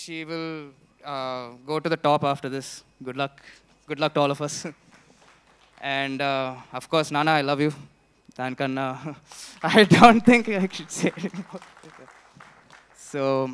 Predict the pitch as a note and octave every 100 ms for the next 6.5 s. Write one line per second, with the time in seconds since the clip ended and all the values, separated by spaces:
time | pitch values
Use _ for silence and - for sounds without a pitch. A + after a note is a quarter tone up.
0 | C3 _ _ _ _ _ _ - - -
1 | D3+ D3+ D3 D3 D3 C#3+ C#3 C3+ A#2+ -
2 | _ _ _ _ D#3 F#3+ F3+ F#3 G3+ E3
3 | E3 D3+ C#3 C3 A#2+ _ _ _ - D#3+
4 | D#3+ D#3+ F#3 G3 G3+ G3 - D#3+ F3+ -
5 | A3 G3+ F#3+ E3+ C#3+ - _ - - -
6 | C#3+ E3 F#3 F3+ F#3